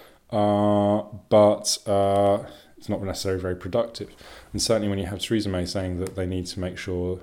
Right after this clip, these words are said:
we need to make sure that this is something that carries, uh, through to, uh, a conclusion sooner rather than later, uh, that doesn't really fit then with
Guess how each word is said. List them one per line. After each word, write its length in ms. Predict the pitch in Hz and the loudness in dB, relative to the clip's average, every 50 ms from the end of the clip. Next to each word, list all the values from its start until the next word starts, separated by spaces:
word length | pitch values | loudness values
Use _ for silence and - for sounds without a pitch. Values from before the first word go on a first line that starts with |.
| - - _ _ - | -14 -20 _ _ -16
we 140 | 143 143 104 | -12 -4 0
need 140 | 98 90 | 2 2
to 100 | - - | 2 0
make 160 | 95 90 90 87 | -2 -6 -8 -8
sure 220 | - 98 90 90 | -8 -6 -6 -6
that 160 | 87 - - | -6 -8 -8
this 240 | 101 92 87 - 95 | -8 -8 -6 -4 -4
is 300 | 90 90 87 85 - - - - - - - - - - | -4 -4 -4 -6 -8 -12 -16 -20 -20 -20 -20 -20 -20 -20
something 360 | - - 113 98 101 98 95 - | -8 -4 -4 -4 -2 -4 -4 -4
that 160 | 95 - - | -6 -8 -8
carries, 480 | - - 98 95 92 92 92 - - - - - _ _ - | -8 -8 -6 -6 -4 -4 -4 -6 -8 -10 -14 -20 _ _ -16
uh, 540 | 95 92 90 90 87 87 85 85 85 85 85 - - - | -14 -12 -12 -12 -12 -12 -12 -12 -12 -14 -14 -16 -18 -16
through 600 | - - - - 131 131 131 131 131 131 - - - - - - - - - - | -14 -10 -2 2 4 4 6 6 4 2 -2 -8 -16 -18 -20 -20 -20 -20 -10 -8
to, 680 | - - - 107 101 98 98 98 98 95 95 104 - - - | -6 -2 0 0 0 2 0 0 -2 -2 -4 -8 -12 -14 -12
uh, 440 | 98 92 90 90 87 90 92 90 87 - - - - - - - - | -10 -8 -8 -6 -6 -6 -6 -6 -6 -8 -10 -16 -20 -20 -20 -16 -14
a 80 | 98 - | -14 -14
conclusion 720 | - - 92 - - 117 110 107 101 - 104 101 101 101 | -12 -12 -10 -4 -2 0 0 0 0 -2 -4 -4 -4 -4
sooner 320 | - - - 98 92 92 | -6 -6 -4 -4 -4 -4
rather 260 | 90 90 90 90 85 - | -4 -2 -2 -4 -4 -4
than 180 | 98 95 101 | -6 -2 0
later, 460 | 110 120 120 120 - - 98 95 - - - - - - - - - - | 0 0 0 -2 -2 -2 -2 -2 -2 -6 -14 -20 -20 -20 -20 -18 -14 -12
uh, 100 | 101 101 - | -10 -10 -8
that 200 | 95 101 101 - | -8 -8 -6 -6
doesn't 240 | 98 90 80 104 | -6 -6 -6 -6
really 180 | 104 95 92 90 | -6 -4 -4 -6
fit 320 | 90 - - 92 - - - | -6 -6 -6 -6 -6 -6 -8
then 240 | 92 90 90 87 87 | -6 -6 -6 -6 -6
with 220 | 90 90 85 - | -6 -6 -8 -10